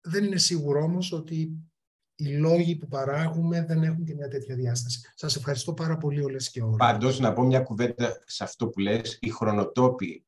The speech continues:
Speaker 2: ως ενοιολογικό εργαλείο που εσύ το αναδεικνύεις με πολύ σημαντικό τρόπο, μπορούν να φωτίσουν και αυτά τα ζητήματα, έτσι, του ρευστού ρατσισμού και ελπίζω να δω τα γραπτά σου και να πάρουμε τις, ε, έννοιες αυτές κι εμείς.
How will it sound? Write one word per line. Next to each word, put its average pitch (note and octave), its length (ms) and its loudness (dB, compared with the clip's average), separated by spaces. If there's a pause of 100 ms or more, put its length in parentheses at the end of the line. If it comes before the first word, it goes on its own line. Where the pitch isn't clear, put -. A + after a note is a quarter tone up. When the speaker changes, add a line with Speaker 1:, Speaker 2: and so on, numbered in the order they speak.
Speaker 2:
ως A2+ 220 2
ενοιολογικό G2+ 720 2
εργαλείο A2 420 4
που G#2 180 -2
εσύ G#2+ 340 0
το G#2+ 100 0
αναδεικνύεις G2+ 500 -2
με G2 100 -2
πολύ G2 220 -2
σημαντικό G2 420 -2
τρόπο, A#2 280 2
μπορούν G#2 220 6
να C3+ 80 6
φωτίσουν B2 400 0
και B2+ 160 4
αυτά F#2 260 -2
τα F2 120 -2
ζητήματα, F2 680 -6 (360)
έτσι, F#2+ 360 -4
του F#2 260 0
ρευστού F#2 300 -2
ρατσισμού G2 760 0 (440)
και G#2 500 2
ελπίζω A2+ 480 2
να A2 160 4
δω A2+ 240 2
τα F2+ 540 -2
γραπτά G#2 400 0
σου - 140 -8
και G2+ 140 -4
να F#2 340 0 (320)
πάρουμε G2+ 400 2
τις, - 420 -8
ε, F2 260 -4
έννοιες F#2 360 -2
αυτές - 460 -6
κι G2+ 120 -4
εμείς. E2+ 400 -4